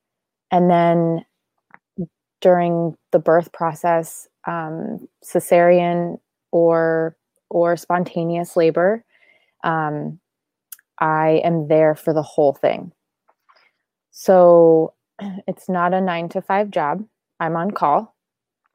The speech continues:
between week thirty-six and forty-two. Um, and that doesn't mean I stop my life, but it means that I have to be close by enough that I could stop my life and,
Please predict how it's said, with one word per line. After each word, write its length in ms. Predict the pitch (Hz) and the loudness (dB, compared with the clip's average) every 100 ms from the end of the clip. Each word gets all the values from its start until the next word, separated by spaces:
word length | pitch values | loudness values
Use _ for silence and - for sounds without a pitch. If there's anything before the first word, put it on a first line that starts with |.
| _ _ _ | _ _ _
between 460 | 170 - 175 165 160 | -10 -6 -6 -4 -2
week 300 | 160 160 - _ - | -4 -4 -12 _ 0
thirty-six 760 | 165 170 170 - 180 - - | 2 2 0 0 0 -2 -6
and 340 | 170 165 165 170 | -6 -4 -10 -8
forty-two. 640 | - 165 196 208 151 151 226 _ _ _ _ _ _ _ _ _ _ _ | -2 0 0 -2 -2 -2 -6 _ _ _ _ _ _ _ _ _ _ _
Um, 600 | 170 160 156 151 147 156 160 _ _ - _ _ _ _ - - - | -4 -4 -4 -6 -10 -12 _ _ _ -20 _ _ _ _ -20 -10 -2
and 180 | 175 | 2
that 140 | 185 196 | 2 4
doesn't 240 | 277 262 | 4 4
mean 160 | 208 196 | 4 2
I 80 | 185 | -4
stop 280 | - 170 | -4 -4
my 140 | 160 160 | -2 -4
life, 380 | 151 139 214 - _ _ _ | -2 -2 -4 -10 _ _ _
but 120 | 170 | -4
it 120 | 165 151 | -4 -4
means 400 | 165 156 151 - | -8 -8 -10 -6
that 280 | 156 143 - | -4 -2 -4
I 180 | 151 151 | -4 -4
have 240 | 151 143 | -6 -6
to 80 | 170 | -6
be 180 | 160 151 _ _ _ _ _ | -6 -8 _ _ _ _ _
close 360 | - 175 160 - | -6 -2 -2 -2
by 340 | 160 143 147 | 0 0 2
enough 440 | 160 170 160 147 147 - | 0 0 -4 -6 -8 -4
that 280 | 151 143 _ | -4 -4 _
I 100 | 151 | -8
could 420 | - - 160 151 | -8 -4 -4 -4
stop 260 | - 196 214 | -6 -6 -4
my 140 | 220 | -4
life 360 | 233 233 277 _ _ _ _ _ _ _ _ _ _ - | -2 0 -2 _ _ _ _ _ _ _ _ _ _ -6
and, 400 | 170 156 151 | -4 -4 -6